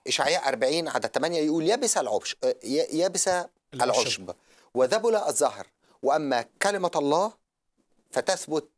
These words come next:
Speaker 1: إلى الأبد." في مزمور تسعة وتمانين أربعة وتلاتين يقول، يقول الله يتكلم هذه الكلمات، يقول: "لا أنقض كلمتي ولا أغير ما خرج
Speaker 2: من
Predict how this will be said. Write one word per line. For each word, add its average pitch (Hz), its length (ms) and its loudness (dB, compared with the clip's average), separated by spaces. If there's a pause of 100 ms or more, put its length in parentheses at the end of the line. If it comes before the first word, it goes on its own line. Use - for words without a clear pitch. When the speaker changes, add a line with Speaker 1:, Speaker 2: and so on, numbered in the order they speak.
(260)
Speaker 1:
إلى 143 120 2
الأبد." 92 300 -2 (1000)
في 156 80 0
مزمور 165 280 0
تسعة 233 260 0
وتمانين 165 340 0
أربعة 151 240 2
وتلاتين 131 540 -2 (380)
يقول، 196 360 2
يقول 220 360 2
الله 185 220 4
يتكلم 175 460 -2
هذه 165 220 -2
الكلمات، 135 400 -2
يقول: 147 200 0
"لا 196 180 4
أنقض 214 260 -2
كلمتي 147 400 -2
ولا 170 200 2
أغير 170 520 0
ما 147 160 0
خرج 151 360 0
Speaker 2:
من 147 160 0